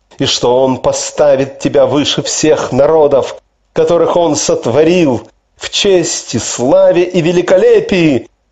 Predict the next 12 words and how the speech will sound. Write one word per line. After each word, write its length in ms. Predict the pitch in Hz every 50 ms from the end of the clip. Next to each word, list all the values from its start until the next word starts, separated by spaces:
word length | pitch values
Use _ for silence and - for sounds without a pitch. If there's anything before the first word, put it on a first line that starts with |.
| _ -
что 280 | - - - - 131
ты 140 | - - 151
будешь 400 | 123 113 127 127 117 123 117 -
святым 800 | - - - - 110 107 127 143 143 170 165 147 131 127 120 113
народом 520 | 113 131 139 139 139 131 117 120 127 131 131
у 40 |
Господа 540 | 123 - 131 135 131 - 151 - 139 127 131
Бога 320 | 127 143 160 143 131 139 127
твоего, 720 | - 135 127 135 139 139 127 143 156 143 123 - - - - _ _ _ _ _ _ -
как 400 | - 139 - - - - - 165
Он 340 | 151 143 135 135 127 113
говорил». 640 | 98 123 127 135 143 147 156 151 131 113 104 95